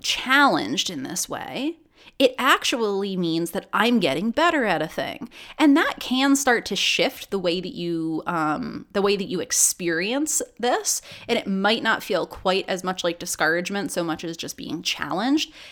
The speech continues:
And that's great. And you do that through, over time, just becoming aware of, "Oh, this is a natural part of the process. This is expected.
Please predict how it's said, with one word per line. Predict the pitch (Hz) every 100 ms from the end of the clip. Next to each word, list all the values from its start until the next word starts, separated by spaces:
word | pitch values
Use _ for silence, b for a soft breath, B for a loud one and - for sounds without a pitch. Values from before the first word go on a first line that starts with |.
| -
And | 220
that's | 214 196 -
great. | 170 151 180 -
And | 202 196
you | 190
do | 160 233 330
that | 226 151 - -
through, | 190 175 -
over | 214 214 185
time, | 180 220 202 180 170 -
just | 208 196
becoming | 202 190 202 175 160
aware | 156 160 214 285 254
of, | 170 165 170 B B -
"Oh, | 269 285 175 B B
this | 220 220
is | 262
a | 254
natural | 208 185 180
part | 170 - 156
of |
the | 135
process. | - 233 240 208 160 165 - b -
This | 190 190
is | 196
expected. | - - - 233 240 160 147